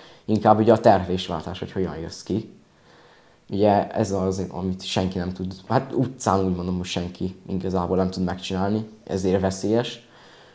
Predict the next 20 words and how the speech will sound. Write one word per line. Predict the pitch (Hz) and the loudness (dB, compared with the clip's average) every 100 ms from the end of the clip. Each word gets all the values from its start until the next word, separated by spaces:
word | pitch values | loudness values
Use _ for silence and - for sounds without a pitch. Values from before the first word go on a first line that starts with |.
| _ _ - | _ _ 2
A | |
másik | 110 127 135 135 127 | 8 8 8 2 2
meg, | 123 120 | 0 0
hogy | - 117 113 104 - - _ _ _ _ | 6 6 6 -2 -8 -14 _ _ _ _
hogyha | 117 117 110 | 4 10 12
esetleg | 123 127 113 110 | 12 10 8 8
nézik, | 110 127 113 113 | 10 8 8 4
a-, | 78 64 - | 4 -2 0
azt | 113 - | 0 4
szeretném | 110 104 107 | 4 4 2
nekik | 107 113 | 2 0
üzenni, | 117 107 104 | 2 2 4
hogy | 110 | 6
inkább | 113 113 101 | 6 4 4
menjenek | 101 95 107 - | 4 2 2 8
pályára, | 107 104 98 95 90 - | 10 10 8 6 4 0
mert | 113 101 | 4 6
biztonságosabb | 120 120 113 101 95 92 - 95 | 6 4 0 2 2 0 -2 -8
sokkal, | - 104 - 92 85 - - - - _ | -2 -4 0 -2 -2 -8 -20 -20 -20 _
és | - - - - | -8 -8 -8 -12